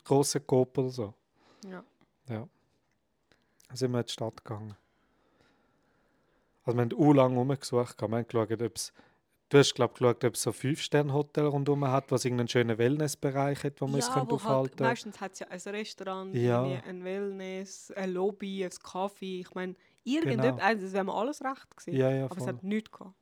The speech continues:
Speaker 1: Ja.
Speaker 2: Also das Nächste, was geht, ist wieder in der Stadt rein gewesen.
Speaker 1: Das Sheraton oder so.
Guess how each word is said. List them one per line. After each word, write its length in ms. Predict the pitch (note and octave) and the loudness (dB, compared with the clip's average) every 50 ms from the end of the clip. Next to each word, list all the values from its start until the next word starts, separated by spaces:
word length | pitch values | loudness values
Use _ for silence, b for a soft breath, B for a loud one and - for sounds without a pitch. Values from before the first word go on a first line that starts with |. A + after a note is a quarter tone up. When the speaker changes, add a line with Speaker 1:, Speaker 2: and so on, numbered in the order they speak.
| _ _ | _ _
Speaker 1:
Ja. 260 | - B2+ B2 A#2+ C3+ - _ _ _ _ | -4 -2 -2 -2 -2 -6 _ _ _ _
Speaker 2:
Also 180 | - F#3+ F3+ F3+ | -6 -4 -4 -4
das 240 | F3+ F3 - - - - | -6 -8 -10 -14 -10 -8
Nächste, 400 | G3+ G3 F#3+ G3 G3+ - - - | -4 -2 -2 -2 -2 -4 -8 -10
was 100 | F#3+ F#3 | -10 -6
geht, 220 | - - F#3+ F#3+ F#3+ | -4 -4 -4 -4 -4
ist 120 | F#3+ - | -8 -12
wieder 200 | F3+ F3 F3 F3 | -10 -10 -8 -8
in 120 | F3+ F3 E3+ | -8 -10 -10
der 100 | E3+ E3+ | -12 -14
Stadt 260 | - - E3+ E3+ E3 _ - | -10 -10 -10 -10 -10 _ -16
rein 100 | F3 F3 | -16 -16
gewesen. 300 | F#3 - - - - G3 - | -16 -18 -18 -20 -20 -18 -14
Speaker 1:
Das 80 | - - | -12 -8
Sheraton 720 | - - B2+ B2 B2+ C3+ C3 C3 - - C3+ A#2+ B2 B2 | -2 0 0 0 0 -2 -4 -6 -8 -8 -8 -8 -8 -8
oder 140 | B2 B2 B2 | -8 -10 -10
so. 120 | A#2+ - | -12 -16